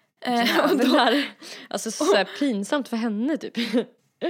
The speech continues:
Speaker 1: Ja. <laughs> Och så här, eh, lite jobbigt för honom att den dokumentären blev så stor för att alla vet ju då att han har en liten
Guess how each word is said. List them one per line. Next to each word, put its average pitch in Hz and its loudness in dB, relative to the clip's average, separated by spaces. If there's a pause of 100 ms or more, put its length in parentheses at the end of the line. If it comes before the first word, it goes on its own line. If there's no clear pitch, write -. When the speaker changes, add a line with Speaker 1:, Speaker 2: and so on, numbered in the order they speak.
(220)
Speaker 1:
Ja. 262 -2 (640)
<laughs> - -14
Och 269 -6
så - -6
här, 240 0 (280)
eh, - -20 (1040)
lite 254 -6
jobbigt 262 -4
för 285 -6
honom 262 -2
att 240 -6
den 233 -4
dokumentären 233 -4
blev 226 -4
så 226 -10
stor 311 -6
för 240 -6
att 240 -12 (140)
alla 247 0
vet 254 -4
ju 233 -4
då 226 -8
att - -10
han 226 -12
har 226 -8
en 226 -10
liten 233 -12